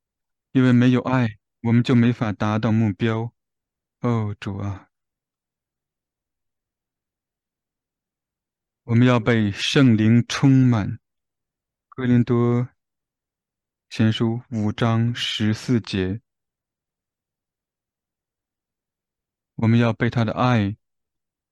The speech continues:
所限制。我们要经常被他的爱所摸到。我们在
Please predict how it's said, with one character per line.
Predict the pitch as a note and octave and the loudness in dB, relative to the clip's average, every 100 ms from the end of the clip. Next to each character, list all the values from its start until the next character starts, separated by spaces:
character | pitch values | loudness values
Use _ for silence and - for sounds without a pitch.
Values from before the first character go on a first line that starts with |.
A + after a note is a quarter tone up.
| _ _ _ _ _ _ _ _ _ _ _ _ _ _ | _ _ _ _ _ _ _ _ _ _ _ _ _ _
所 | - A#2 G#2+ G#2 A2 _ _ _ _ _ _ _ _ _ | -4 -2 0 -4 -8 _ _ _ _ _ _ _ _ _
限 | - - D3 G#2 | -14 0 2 2
制。 | G2+ G#2+ G2 - _ _ _ _ _ _ _ _ _ _ _ _ _ _ _ _ _ _ _ _ _ _ _ _ | -2 -6 -6 -10 _ _ _ _ _ _ _ _ _ _ _ _ _ _ _ _ _ _ _ _ _ _ _ _
我 | - | 0
们 | A#2 A#2+ | 2 4
要 | G#2+ G#2+ | 2 -2
经 | - A#2+ | 2 2
常 | A2 G#2 | 2 -2
被 | G#2 A2+ | -2 -4
他 | A2+ | -4
的 | A2+ - | -6 -4
爱 | B2 A2 | -2 -2
所 | - G2+ | -2 0
摸 | G#2 A#2+ A#2 | 2 4 2
到。 | B2 A2 G2+ - _ _ _ _ _ _ _ _ _ _ _ _ _ _ _ _ _ _ _ _ _ _ _ _ _ _ _ _ _ - | 0 -4 -4 -12 _ _ _ _ _ _ _ _ _ _ _ _ _ _ _ _ _ _ _ _ _ _ _ _ _ _ _ _ _ 0
我 | B2+ | 4
们 | B2 | 4
在 | C3 A#2+ A2+ G#2+ | 4 2 0 -4